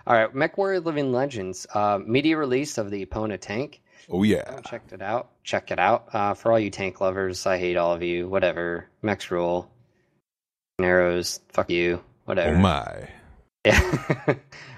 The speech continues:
Speaker 1: Uh, MechWarrior Tactical Command. Um, I'd just like to say again, thanks to Edmund and the crew. A lot of your names I can't pronounce, so I'm not gonna
Speaker 2: It was
Speaker 1: try.
Speaker 2: great having the entire crew on. That was, you know, a first for us, having a bunch of people in, uh,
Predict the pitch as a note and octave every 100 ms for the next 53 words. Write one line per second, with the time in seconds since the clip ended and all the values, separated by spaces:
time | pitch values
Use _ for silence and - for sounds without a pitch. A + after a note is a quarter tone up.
0 | - A#2 A2+ A2 - B2+ D3+ D#3 C#3 C3+
1 | C3+ - A#2 - G#2+ G#2 A2 B2 C#3+ _
2 | _ _ _ - G2 G2 G#2 B2+ B2+ D3
3 | D3+ - - G2+ F#2 F#2 F2+ F#2 F2+ -
4 | - F#2+ F2+ F2+ G#2+ G2 G2 F#2+ F2+ F2
5 | F2 - - D3 C#3 C3+ C3 - - _
6 | _ _ G2+ F2+ F2+ F2+ F2 F2 F2 E2
7 | - F2+ D#2+ A#2 C3+ C#3+ - - - _
8 | - - G2+ F2 - - - B2 A2+ G2+
9 | G2+ G#2 G#2 G#2 F2+ F#2+ F#2 F#2 F#2 E2
10 | D2 F2 F#2 F2 E2+ E2 F2 E2+ - F2
11 | E2 E2 E2 E2 F#2+ G2+ E2 D2 F#2+ E2
12 | D#2+ D2 - F#2 - - E2 D#2+ - D#2+
13 | D#2+ D#2+ D#2+ E2 - E2 - E2 D#2+ D#2
14 | D2 D#2 D2+